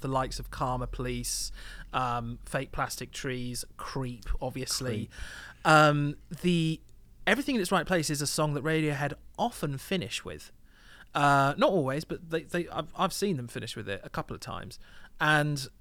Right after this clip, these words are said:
Speaker 1: I think for the fans, it is considered one of their best songs. So, yeah, I don't actually agree with that personally. I like, I think it's a very good song, but, but, but yes, it is. It,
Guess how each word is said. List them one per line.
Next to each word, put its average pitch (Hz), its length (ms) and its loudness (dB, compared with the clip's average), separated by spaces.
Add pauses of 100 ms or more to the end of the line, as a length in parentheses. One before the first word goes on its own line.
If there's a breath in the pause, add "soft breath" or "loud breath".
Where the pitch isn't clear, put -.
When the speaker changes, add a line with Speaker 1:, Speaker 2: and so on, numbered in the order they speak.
(140)
Speaker 1:
I 156 80 4
think 214 240 0
for - 120 -2
the 143 100 -4
fans, 131 640 0
it 127 80 -6
is 143 320 -4
considered 135 500 -4
one 127 380 -4
of 120 120 -6
their 117 180 -4
best - 240 -6
songs. 73 420 -12 (380)
So, 95 420 -4 (100)
yeah, 92 260 -4 (120)
I 262 120 6
don't 269 220 2
actually 139 260 -4
agree 139 220 2
with 85 140 -8
that 113 200 -6
personally. 113 480 -4
I 160 140 2
like, 135 500 -2
I 156 120 0
think 120 220 -8
it's 127 120 -10
a 117 40 -10
very 113 240 -6
good 101 160 -12
song, 101 320 -6
but, 98 220 -6
but, 127 240 -4 (500 loud breath)
but 160 160 2
yes, 160 280 4
it 156 100 -2
is. 151 260 2
It, 165 140 -10